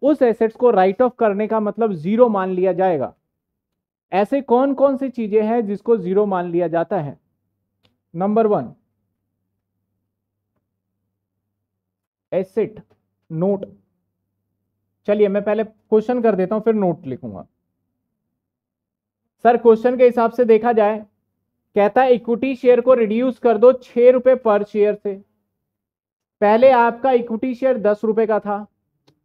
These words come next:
तो अगर मैं number of equity share निकालूं तो छह लाख रुपए का था पहले और दस रुपए का आप कह रहे हो, तो इसका मतलब पहले थे,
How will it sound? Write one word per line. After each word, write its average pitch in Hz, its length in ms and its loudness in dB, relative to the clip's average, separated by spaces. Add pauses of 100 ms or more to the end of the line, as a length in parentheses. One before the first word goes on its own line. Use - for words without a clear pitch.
(380)
तो - 40 -2
अगर 214 400 0
मैं 262 180 -2
number 220 440 0
of 254 180 0
equity 220 360 -8
share 240 200 -2
निकालूं 175 520 -4 (4000)
तो 220 80 2 (180)
छह 226 420 4
लाख 247 360 0
रुपए 233 280 -2
का 247 180 0
था 202 260 -4
पहले 165 400 -4 (1200)
और 202 220 0 (100)
दस 226 260 -2
रुपए 233 260 -2
का 240 120 -2
आप 233 200 -4
कह 220 200 0
रहे 226 160 0
हो, 196 160 -2
तो 208 120 -4
इसका 233 260 -4
मतलब 233 320 -6
पहले 220 320 -2
थे, 240 200 0